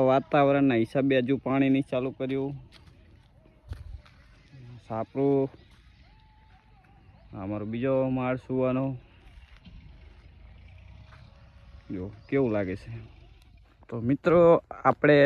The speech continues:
ચાલીને આવી ગયા બીજા ખેતર. તો જુઓ, આ લીંબડી દેખાય ને ઝાંખી ઝાંખી, એ આ ચાકરના હિસાબે ઝાંખી દેખાય છે. તો આ જગ્યાએ આપણે મોબાઈલ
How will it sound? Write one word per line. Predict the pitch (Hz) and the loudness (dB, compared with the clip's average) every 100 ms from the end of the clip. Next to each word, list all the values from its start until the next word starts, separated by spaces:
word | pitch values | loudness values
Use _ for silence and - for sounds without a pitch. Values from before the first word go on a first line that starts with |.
| 143 | 4
ચાલીને | 131 131 139 131 | 4 4 6 6
આવી | 135 135 | 6 4
ગયા | 131 117 | 4 4
બીજા | 135 131 139 - | 4 6 4 4
ખેતર. | 151 147 147 143 - - - - | 4 6 6 4 -8 -18 -20 -14
તો | - 104 | -8 -4
જુઓ, | 113 92 - - - - - - - | -2 -2 -6 -20 -18 -18 -20 -16 -4
આ | 117 | 4
લીંબડી | 131 151 147 156 | 6 8 6 4
દેખાય | - 170 | 2 0
ને | 139 139 _ | 0 -2 _
ઝાંખી | 117 117 - 117 | -2 -2 0 -2
ઝાંખી, | 113 - 147 202 - - - - - - - - - - - | -2 0 0 0 -8 -20 -20 -20 -20 -20 -20 -20 -20 -20 -10
એ | 107 | -6
આ | 117 - | -6 -4
ચાકરના | 104 120 127 110 104 | -4 0 0 0 -2
હિસાબે | - 123 120 | -2 -2 0
ઝાંખી | 120 117 127 131 | 0 0 4 4
દેખાય | 123 131 | 4 2
છે. | 143 139 - - - - _ _ - - - - - - - - | 2 0 -4 -16 -18 -20 _ _ -20 -16 -16 -16 -20 -18 -16 -10
તો | 120 110 107 117 113 - - | -6 -4 -2 -4 -6 -8 -2
આ | 131 | 0
જગ્યાએ | 127 131 135 139 | 0 0 2 2
આપણે | 131 147 139 | 2 4 4
મોબાઈલ | 127 135 131 | 6 4 4